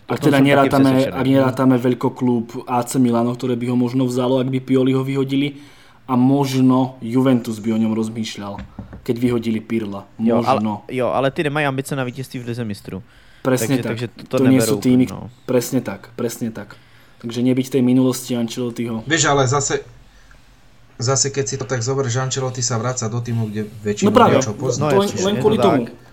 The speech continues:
Speaker 3: on teoreticky vie, on teoreticky vie, že ako môže na nich ísť a čo z
Speaker 1: Yes,
Speaker 3: nich môže
Speaker 1: yes,
Speaker 3: všetko
Speaker 1: yes.
Speaker 3: vytiahnuť.
Speaker 1: Jo, je, ja som úplne souhlasil s tým, co si říkal a, a u-, jako prakticky ze vším. Jenom som tam chtěl doplniť tohle.
Speaker 3: A práve,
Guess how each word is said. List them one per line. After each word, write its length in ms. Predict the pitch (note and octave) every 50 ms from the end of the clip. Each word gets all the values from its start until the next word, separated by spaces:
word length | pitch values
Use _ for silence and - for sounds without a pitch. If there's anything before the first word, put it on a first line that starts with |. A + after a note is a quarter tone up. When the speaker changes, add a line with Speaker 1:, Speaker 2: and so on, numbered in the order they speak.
| - -
Speaker 3:
on 120 | G2+ G#2
teoreticky 640 | G#2+ A#2+ A#2 A#2 A2 A2 A#2+ B2 A#2 - - - C3 A2+
vie, 240 | A2+ C3+ D3 E3 E3+ D#3+ A#2+ A2+ G#2+ - -
on 120 | B2+ C3 A#2
teoreticky 560 | D3 C#3+ C#3 C#3 C#3 C#3 C#3+ C3+ - - C3
vie, 320 | B2+ A#2+ C3+ D3 D3+ C#3+ B2
že 140 | A2 A2+ G#2 G2+ - - - - -
ako 240 | - B2+ B2 - D3
môže 300 | C#3+ C#3+ D3 D3 C#3+ D#3+
na 100 | D3 D3+ D3+
nich 200 | D#3 D#3+ D#3+ -
ísť 300 | F3 F#3+ G3+ G3 - - -
a 60 | A2+
čo 140 | A#2+ - A#2+
z 80 | A#2 A2+
Speaker 1:
Yes, 40 |
Speaker 3:
nich 140 | - B2+ A#2
môže 220 | B2 B2 A#2+ A#2+ A#2+
Speaker 1:
yes, 40 | -
Speaker 3:
všetko 220 | - B2 A#2+ - -
Speaker 1:
yes. 60 | C#3 D#3
Speaker 3:
vytiahnuť. 240 | - - - G3+
Speaker 1:
Jo, 80 | D#3+ F#3+ G3
je, 140 | B2+ F#3 - -
ja 160 | F#3 G3+ F#3+
som 220 | F#3+ - - A3 G3
úplne 260 | F3+ F3+ - G#3+ G3+
souhlasil 380 | F#3 - G3 F3+ F3 F3+ - E3+
s 60 | -
tým, 120 | - E3 D3+
co 80 | - E3
si 100 | D#3 - E3
říkal 260 | D3+ D#3 - C3+ C3
a, 120 | - C3+ C#3+
a 140 | A2 A2 A#2 F2 D3
u-, 140 | C#3+ C#3 C3+ - B2+ F#2 -
jako 360 | - C#3+ C#3+ D#3+ D3+ B2 B2+
prakticky 380 | B2+ - C3+ B2+ D#3+ C#3+ - D3
ze 100 | C3+ C3+
vším. 280 | A#2+ - - A2+ G#2 G#2 - - - - - -
Jenom 160 | B2+ C3+ C3
som 120 | B2 D3 C#3
tam 80 | C#3
chtěl 160 | C3 - D3+
doplniť 380 | C3+ C3 A2+ - B2+ A#2+ A2 G2+
tohle. 280 | - A2 G#2+ A2 G2+ G2+ - - _ - - - _ - - - - -
Speaker 3:
A 100 | G#2 G#2
práve, 340 | - A#2+ B2 B2+ C3 B2